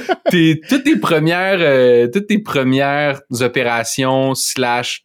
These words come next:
tutoriels, ça met un peu la table sur c'est quoi ta relation avec les autres gens à l'hôpital, surtout ton assistante. Puis ça te montre que, ouais, tu sais, tu sais pas faire grand chose, tu sais. <laughs> Puis là,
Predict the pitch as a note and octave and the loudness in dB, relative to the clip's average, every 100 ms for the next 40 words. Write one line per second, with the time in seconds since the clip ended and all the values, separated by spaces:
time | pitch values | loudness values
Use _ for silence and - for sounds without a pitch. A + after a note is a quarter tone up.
0 | - - - B2 A2+ A#2 B2 C3+ D3 _ | -12 -8 -2 -2 0 2 2 0 -4 _
1 | - _ _ _ - B2+ B2+ D#3+ D#3+ E3+ | -20 _ _ _ -6 -2 0 0 0 0
2 | D3+ B2 C#3 C#3+ C3 B2+ C#3+ C#3 B2+ A#2+ | 0 -2 -4 -4 -6 -4 -2 -2 -2 0
3 | A2+ A2 - C3 B2+ A2 A2+ G#2+ - _ | 0 -2 -4 -2 -2 0 0 -2 -8 _
4 | _ A#2 A2 B2 A#2+ C3 A#2+ - - A#2 | _ -4 0 0 0 0 -2 -2 -4 -2
5 | C3 B2+ C3+ - - D3 C3+ A2+ G#2+ G#2 | -2 -4 -8 -8 -6 -4 -2 -2 -2 -2
6 | G#2 A2 A2+ - - A#2+ B2 F#3 - _ | -2 -2 -2 -4 -4 -2 -2 -4 -8 _
7 | _ _ _ _ _ _ _ - - - | _ _ _ _ _ _ _ -20 -18 -8
8 | C3 C3 A#2 A#2+ B2+ C3 B2+ G#2 G#2 G2+ | -6 -4 -4 -2 -2 -2 -2 -2 0 -2
9 | - - G#2 G2 - - G#2+ G#2 A2+ G#2+ | -4 -6 -4 -6 -8 -8 -4 -4 -4 -4
10 | G2+ G2 F#2 F#2 - F#2 - - A#2 - | -6 -8 -10 -12 -12 -12 -12 -10 -12 -12
11 | - - - - F3+ G#3+ - D3 C3+ F3 | -18 -14 -12 -6 -4 -2 -2 0 2 4